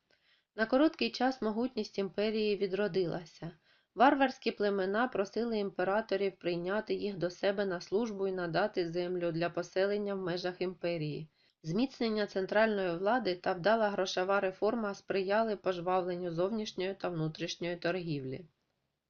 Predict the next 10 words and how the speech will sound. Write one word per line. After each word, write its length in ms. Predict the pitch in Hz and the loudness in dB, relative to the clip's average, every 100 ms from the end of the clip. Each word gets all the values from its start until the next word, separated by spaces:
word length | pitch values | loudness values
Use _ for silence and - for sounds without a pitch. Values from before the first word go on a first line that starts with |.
| _ _ _ _ _ _ _ | _ _ _ _ _ _ _
Водночас 520 | 208 220 226 247 240 - | 0 2 2 2 0 2
армія, 440 | 240 277 269 220 196 | 4 4 2 0 0
що 140 | 190 | -4
складалася 720 | 190 196 190 190 180 185 180 | 0 2 4 4 2 2 -2
з 80 | 185 | -2
колонів 500 | - 185 180 170 165 | 0 2 2 0 -4
та 160 | - 165 | -4 -4
селян, 380 | - 175 233 240 | -2 -2 -2 -4
втрачала 520 | 185 185 - 190 214 | -2 -2 2 2 2
боєздатність, 880 | 196 196 190 165 156 156 147 156 | 2 0 0 0 0 0 -6 -8